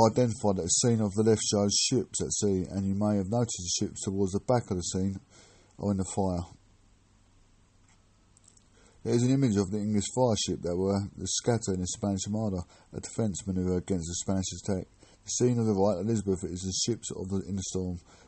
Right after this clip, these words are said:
which ships hit in the rocks. This is the shipwreck on the same Spanish ship in Scotland and Ireland. The two scenes tell a story. Elizabeth's victory over the Spanish, the first scene being dispersal, the Spanish fleet were fire ships,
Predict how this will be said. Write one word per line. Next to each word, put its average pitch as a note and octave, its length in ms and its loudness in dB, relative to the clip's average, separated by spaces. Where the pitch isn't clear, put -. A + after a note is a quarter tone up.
which G#2 160 -2
ships - 360 0
hit G#2 180 -4
in F#2 60 -8
the F#2 120 -2
rocks. - 400 -4
This A#2 160 -2
is A2+ 160 -2
the G#2 160 -2
shipwreck - 400 -2
on F#2 80 0
the F2 160 -6
same F#2 140 0
Spanish A2+ 420 -4
ship F#2 160 -4
in F#2+ 80 -4
Scotland F#2 480 -4
and - 20 0
Ireland. G#2 380 -2
The G#2 140 -6
two C3+ 140 6
scenes A#2+ 400 2
tell A2 120 2
a A2+ 40 2
story. A2+ 460 4
Elizabeth's B2+ 500 0
victory A2+ 380 0
over F2 140 4
the - 200 -2
Spanish, G2+ 240 2
the F2+ 120 -6
first A#2+ 260 2
scene G2 220 0
being B2 380 0
dispersal, G#2+ 640 0
the E2+ 80 -6
Spanish A#2+ 240 0
fleet G2+ 240 2
were F2+ 160 -2
fire F#2 200 0
ships, - 440 -6